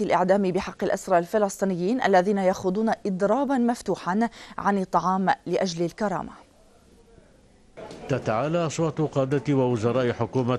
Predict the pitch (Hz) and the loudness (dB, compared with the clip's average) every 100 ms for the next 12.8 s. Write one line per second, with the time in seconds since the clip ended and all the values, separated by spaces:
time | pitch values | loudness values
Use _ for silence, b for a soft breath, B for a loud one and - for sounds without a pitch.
0 | 110 117 117 110 120 107 113 - 110 110 | 0 -2 0 0 0 0 -2 -2 -2 0
1 | 113 117 104 107 117 113 104 120 107 107 | 0 0 0 0 0 -2 0 0 0 0
2 | 104 104 113 110 104 104 117 104 120 107 | 0 0 0 0 0 -2 -4 -2 -2 -4
3 | - 113 104 104 113 107 107 104 101 110 | -4 -4 -2 0 0 0 -2 0 -2 0
4 | 113 92 87 107 104 - 95 104 117 127 | -2 -2 -2 -2 -4 -4 -2 0 0 -2
5 | 127 - - 110 - 120 123 120 92 87 | -4 -6 -4 -4 -2 -2 0 -2 -2 0
6 | 117 110 117 107 - 107 101 95 95 90 | -2 -2 -2 -4 -2 -2 -2 -2 -2 -2
7 | 92 95 - 64 64 - - - - - | -2 -4 -6 -12 -12 -14 -14 -14 -16 -4
8 | 139 160 147 156 185 143 120 110 - 135 | 0 2 2 2 0 0 -2 -2 -2 -2
9 | 117 123 110 110 - 117 143 95 82 107 | -2 -2 -2 -2 -2 -2 0 -2 -2 -2
10 | 101 95 117 101 113 117 143 - 98 104 | -2 -2 -2 -2 -2 -2 -2 -8 -12 -6
11 | 156 156 143 135 131 123 101 135 120 117 | -2 0 0 0 0 -2 -2 -2 -2 -4
12 | 120 123 113 104 110 139 73 | -6 -2 0 0 0 -2 -4